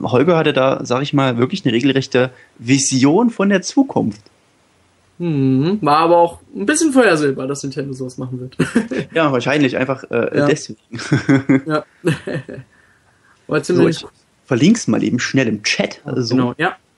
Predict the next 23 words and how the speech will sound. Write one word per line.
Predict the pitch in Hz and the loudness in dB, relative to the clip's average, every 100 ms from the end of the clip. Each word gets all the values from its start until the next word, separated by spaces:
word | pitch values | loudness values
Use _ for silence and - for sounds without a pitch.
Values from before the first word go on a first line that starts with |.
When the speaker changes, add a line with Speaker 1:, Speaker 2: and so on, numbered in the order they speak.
| _ _ _ _ _ _ _ _ _ _ _ _ _ _ _ _ _ | _ _ _ _ _ _ _ _ _ _ _ _ _ _ _ _ _
Speaker 1:
Und | 127 123 123 120 120 117 - - | -2 0 2 0 -2 -6 -12 -4
ja, | 160 | 0
und | 139 135 | 4 4
natürlich, | 156 151 143 | 4 2 0
aber | 120 127 - | 0 0 0
wir | 123 | 2
haben | |
uns | 139 143 | 2 0
gedacht, | 120 123 - | -2 -4 -2
Mensch, | 131 - | -2 -2
ein | - 127 | -2 0
Scherz | 139 123 120 - - | 0 -2 -2 -4 -6
reicht | 120 131 - | -4 -4 -4
nicht. | 113 120 - _ _ _ - - | -4 -4 -8 _ _ _ -20 -4
Speaker 2:
Genau. | - 117 | 0 2
Speaker 1:
Ähm, | 131 113 - _ _ | 2 0 -4 _ _
die | 117 | 0
Leute | 123 165 139 | 2 2 2
werden | 123 120 113 - | 2 0 -2 0
denken, | 123 147 139 | 0 0 0
dass | 117 - | -4 -2
wir | 117 110 | -2 -2
mit | - 113 110 - | -2 -4 -4 -12